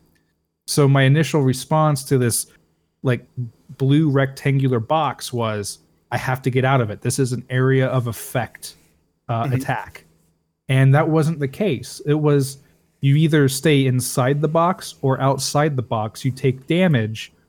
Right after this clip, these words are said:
Speaker 1: when you cross the threshold of the box. And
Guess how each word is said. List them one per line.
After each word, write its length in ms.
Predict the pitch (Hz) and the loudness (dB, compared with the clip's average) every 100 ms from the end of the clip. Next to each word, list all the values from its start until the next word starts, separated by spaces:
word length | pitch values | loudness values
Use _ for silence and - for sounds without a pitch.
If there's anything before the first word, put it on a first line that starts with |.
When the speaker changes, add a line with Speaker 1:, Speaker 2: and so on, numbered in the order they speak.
| _ | _
Speaker 1:
when 240 | 135 127 123 | -2 0 0
you 120 | 123 | -2
cross 460 | - 143 131 135 - | -2 0 2 0 -4
the 140 | 117 | -8
threshold 720 | - 147 156 151 - 117 101 _ _ - | -6 0 2 2 -2 -6 -6 _ _ -6
of 180 | 147 110 | -4 -4
the 80 | 107 | -6
box. 600 | 101 95 - - - - _ _ _ _ _ _ - | -8 -10 -16 -20 -20 -20 _ _ _ _ _ _ 0
And 580 | 131 131 131 131 127 | 2 4 4 2 0